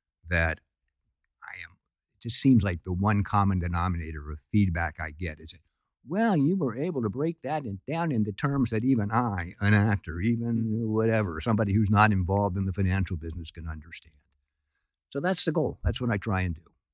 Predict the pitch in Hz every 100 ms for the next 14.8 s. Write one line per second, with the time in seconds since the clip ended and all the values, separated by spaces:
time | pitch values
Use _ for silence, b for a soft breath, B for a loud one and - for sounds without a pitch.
0 | _ _ _ _ _ _ 123 127 120 110
1 | - 110 95 - - - 101 98 - -
2 | - 95 - _ - 80 85 - 92 101
3 | 98 92 - 104 113 135 120 143 147 123
4 | 101 107 117 - _ 95 95 92 104 113
5 | 110 95 95 104 98 - 92 104 104 101
6 | 90 101 90 82 _ - 87 - 90 92
7 | 101 104 104 98 92 92 90 87 87 95
8 | 92 95 90 85 92 113 85 - b b
9 | 107 - 214 185 - 147 147 131 165 180
10 | 131 - 101 123 123 B B 147 220 220
11 | - 139 113 - _ _ - 131 147 139
12 | 123 110 104 95 - 95 90 87 90 87
13 | 80 90 - 95 95 - 95 92 90 92
14 | 90 85 90 - 90 90 85